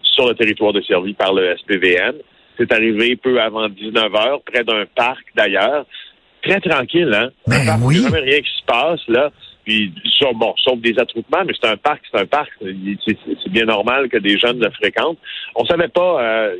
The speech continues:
Speaker 1: quand on s'est couché, là, hier soir, on savait pas qui était, que ce jeune homme-là était décédé. Euh, mais que lorsque, lorsque la victime a été transportée au centre hospitalier, euh, elle était déjà dans un état, euh, critique, puis dans la nuit, puis quand on s'est réveillé ce matin, mais on a appris que ce jeune homme-là était mort.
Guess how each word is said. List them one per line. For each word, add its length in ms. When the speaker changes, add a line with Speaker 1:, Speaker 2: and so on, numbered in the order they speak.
Speaker 1:
quand 180
on 80
s'est 160
couché, 320
là, 140
hier 180
soir, 220
on 80
savait 260
pas 160
qui 140
était, 440
que 80
ce 200
jeune 100
homme-là 220
était 180
décédé. 540
Euh, 640
mais 140
que 140
lorsque, 360
lorsque 340
la 80
victime 260
a 60
été 120
transportée 480
au 60
centre 220
hospitalier, 540
euh, 100
elle 100
était 240
déjà 260
dans 240
un 80
état, 220
euh, 720
critique, 420
puis 100
dans 140
la 140
nuit, 240
puis 140
quand 140
on 40
s'est 160
réveillé 300
ce 120
matin, 200
mais 120
on 80
a 100
appris 180
que 80
ce 100
jeune 180
homme-là 280
était 240
mort. 340